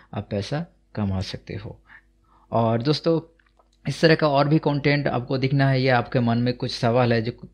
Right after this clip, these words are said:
किस तरह से कंटेंट आपको चाहिए लेकिन आपका मन में जो सवाल है उसका आंसर्स भी नहीं मिल रहा है, एलओसी के बारे में, Facebook की छोटी-छोटी चीज़ से बड़ी-बड़ी चीज़ को लेकर आपको परेशानी है, तो उसके लिए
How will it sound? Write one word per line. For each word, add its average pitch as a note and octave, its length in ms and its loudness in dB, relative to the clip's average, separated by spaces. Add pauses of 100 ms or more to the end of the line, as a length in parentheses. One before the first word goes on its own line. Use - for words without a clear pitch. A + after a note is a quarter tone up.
किस C3 160 -8
तरह B2 240 -2
से B2 120 -4
कंटेंट A#2 500 0 (320)
आपको A#2+ 440 2
चाहिए A#2 360 0
लेकिन A2+ 300 -2
आपका A2 400 -4
मन A2+ 180 -2
में A2+ 140 0
जो A2 120 -4
सवाल A2+ 300 -2
है A2+ 60 0
उसका A2 260 -2
आंसर्स A2+ 440 -2
भी A#2+ 140 0
नहीं A2 160 0
मिल A2 180 0
रहा G#2+ 120 0
है, G#2+ 140 0 (300)
एलओसी B2+ 320 2
के A#2 80 0
बारे A2 260 2
में, A2 320 -4 (320)
Facebook D#3+ 260 2
की D#3+ 100 2 (180)
छोटी-छोटी E3+ 440 0
चीज़ D3 240 -4
से D3 160 4
बड़ी-बड़ी C3 420 4
चीज़ B2 300 -6
को B2+ 100 -4
लेकर A2+ 300 -2
आपको A2 240 -4
परेशानी A#2 520 -2
है, A2 140 0
तो C3 120 -8
उसके C3 200 -6
लिए D3 180 0